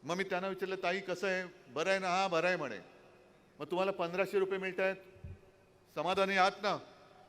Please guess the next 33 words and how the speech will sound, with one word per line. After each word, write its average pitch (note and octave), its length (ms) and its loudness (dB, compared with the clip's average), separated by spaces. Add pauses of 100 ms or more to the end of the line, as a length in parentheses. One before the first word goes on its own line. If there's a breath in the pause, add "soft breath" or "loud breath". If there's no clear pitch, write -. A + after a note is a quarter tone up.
(420)
त्या E3+ 200 2
एका E3+ 200 -2
बहिणीने E3+ 340 0
माझ्याकडे E3+ 360 -2
अशा D#3+ 240 -2
नजरेने D#3 380 -4
पाहिलं, D#3 420 -4 (500)
ते D3+ 40 -8
म्हणाले, F3+ 260 -2
"पंधराशे F3+ 520 0
रुपयामध्ये F#3 420 0
काय F#3 140 0
घर D3 200 2
चालतंय G3 340 4
वय? G3+ 180 4 (1400)
घरात D3+ 280 8 (100)
पंधराशे G3 400 4
येई G3+ 240 4
येईपर्यंतच G#3+ 560 2
महागाई F#3 400 4
आमचा G3+ 240 0
संपूर्ण G#3 420 -2
खिसा G3 200 0
कापून G3+ 300 0
टाकते." F3 360 -4 (1600)
"हा E3+ 120 8
बघ," G#3 160 6
म्हणे, G#3+ 180 2
"माझा G#3+ 240 2
मुलगा G3 360 4 (1040)
शाळेमध्ये G#3 520 6
मला G#3 160 4
पाठवायचंय, G3+ 600 2